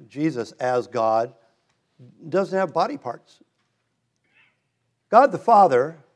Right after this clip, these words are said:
just to make this clear to dial in, doesn't have any of the biological makeup that we would use to define what a man is. He's spirit. Right? So you, you're like going, "Well, God,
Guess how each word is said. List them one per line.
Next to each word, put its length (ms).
just 160
to 60
make 160
this 180
clear 340
to 100
dial 260
in, 200
doesn't 260
have 160
any 180
of 120
the 80
biological 680
makeup 400
that 120
we 100
would 160
use 200
to 100
define 480
what 100
a 40
man 260
is. 240
He's 160
spirit. 480
Right? 160
So 120
you, 300
you're 200
like 180
going, 220
"Well, 120
God, 260